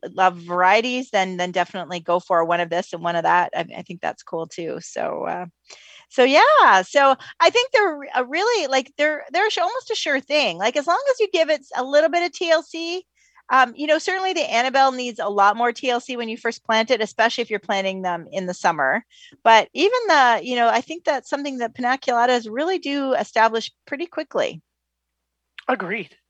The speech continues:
Speaker 2: Agreed. As we reach the bottom of the hour, do we want to say anything more about one of our favorite hydrangea groups of the Paniculatas? We talked
Speaker 1: Mm,
Speaker 2: about
Speaker 1: no, I, I, I don't know.
Speaker 2: the cultivars and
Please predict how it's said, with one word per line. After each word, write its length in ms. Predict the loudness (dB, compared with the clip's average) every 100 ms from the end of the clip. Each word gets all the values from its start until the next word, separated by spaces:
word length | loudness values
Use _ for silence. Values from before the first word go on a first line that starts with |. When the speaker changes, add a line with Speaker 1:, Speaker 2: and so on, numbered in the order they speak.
| _
Speaker 2:
Agreed. 460 | -14 -12 -12 -14 _ _ _ _ _ _ -20 -18 -14 -14 -16 _ _
As 120 | -2 2
we 100 | 2 0
reach 360 | 2 4 4 -2 -12 _
the 80 | -2
bottom 260 | 4 4 4
of 60 |
the 140 | 2 4
hour, 340 | 4 2 0
do 80 | -6
we 100 | -8
want 240 | -2 0 2
to 240 | 0 -2
say 160 | -6 -2
anything 440 | -2 -2 -2 -2
more 280 | 2 2 0
about 340 | 0 0 -2 -12 _
one 120 | -8
of 120 | -6
our 120 | -6 -6
favorite 560 | -8 -8 -8 -8 -12
hydrangea 920 | -10 -8 -8 -10 -6 -4 -4 -2 -2 -4 -10 _
groups 380 | -14 -14 -16 -16
of 120 | -16
the 80 | -16
Paniculatas? 920 | -8 -6 -4 -2 0 0 -2 -6 -12
We 140 | -12 -12
talked 320 | 0 0 0
Speaker 1:
Mm, 40 |
Speaker 2:
about 260 | 0 0 0
Speaker 1:
no, 500 | -4 -8 -10 -12 -14 _ -16
I, 180 | -16 -16 _ -14
I, 180 | -12 -14 _ -16
I 60 |
don't 140 | -14 -16
know. 80 | -18 _ _
Speaker 2:
the 80 | -18
cultivars 800 | -12 -12 -10 -10 -8 -10 -12 -10
and 320 | -10 -10 -12